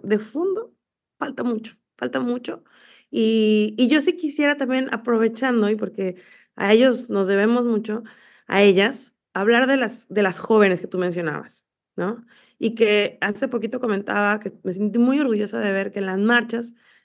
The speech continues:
ahí estaban, eh, en su mayoría, jovencitas. Y creo que ahí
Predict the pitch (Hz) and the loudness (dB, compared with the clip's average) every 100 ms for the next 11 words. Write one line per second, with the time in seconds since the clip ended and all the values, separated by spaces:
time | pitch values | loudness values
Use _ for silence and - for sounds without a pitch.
0 | _ 208 247 320 311 302 277 254 247 - | _ 2 4 4 4 2 2 0 -6 -18
1 | _ - 202 185 180 220 208 196 208 220 | _ -4 -2 -2 -2 0 0 2 2 2
2 | 247 - _ _ _ - 208 185 196 - | -2 -10 _ _ _ 0 0 0 -4 -10
3 | - - _ _ - 233 285 285 285 294 | -14 -16 _ _ -4 0 4 4 4 2
4 | 285 277 294 | 2 0 -2